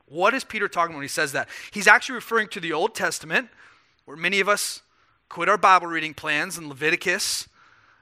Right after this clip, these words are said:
about dietary laws, that there were laws that God gave his people, certain things to eat and not to eat. And the purpose of these laws was that God's people would be distinct from all the nations of the world.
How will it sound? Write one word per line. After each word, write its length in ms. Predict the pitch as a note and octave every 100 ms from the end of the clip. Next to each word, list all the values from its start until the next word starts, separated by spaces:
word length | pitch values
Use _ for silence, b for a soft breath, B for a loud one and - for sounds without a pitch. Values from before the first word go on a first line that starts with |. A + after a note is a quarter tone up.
| b
about 440 | D3+ F3+ D#3 C3
dietary 640 | D#3 D#3+ G#3 G3+ G#3+ G3+ E3+
laws, 400 | D3 D3+ C3+ A2
that 140 | D3+
there 100 | F#3
were 120 | A3
laws 420 | F3+ E3 F#3 G#3+ E3+
that 140 | C#3+
God 280 | D#3+ E3+ F3+
gave 160 | G3+
his 140 | F3 -
people, 400 | F#3+ F3+ C#3+ C3+ B -
certain 300 | - A#3 -
things 240 | G3 -
to 180 | F#3+ -
eat 220 | G3+ -
and 140 | - D#3+
not 240 | D#3+ E3+
to 80 | -
eat. 200 | B2 G#2 _ B B B B B -
And 100 | G#3
the 60 |
purpose 400 | - A3+ A3+ -
of 120 | A#3+
these 200 | F#3 G3+
laws 420 | D#3+ D#3 F#3 E3 D3
was 140 | D3+
that 260 | D#3+ D3 A#2+
God's 380 | D#3 F3 A3
people 340 | - G3 E3 D3+
would 160 | D3
be 140 | C3 D3+
distinct 800 | B2+ D3+ - - - G3 D3+ - b
from 200 | - F3 - -
all 240 | E3+ F3
the 80 | E3+
nations 400 | D#3 D3 E3 C3+
of 80 | B2
the 80 | B2
world. 280 | A2 F2+